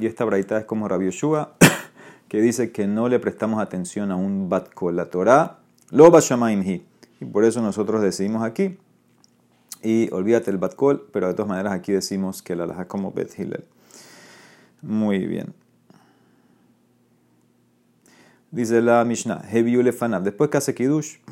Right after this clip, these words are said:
entonces le traen vegetales para hacer el carpaz.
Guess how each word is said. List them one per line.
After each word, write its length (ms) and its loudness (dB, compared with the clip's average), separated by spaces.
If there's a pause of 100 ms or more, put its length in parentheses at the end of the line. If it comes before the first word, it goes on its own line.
(280)
entonces 320 -4
le 120 2
traen 440 -2 (1600)
vegetales 720 2
para 260 0
hacer 380 -4
el 200 -2
carpaz. 880 -4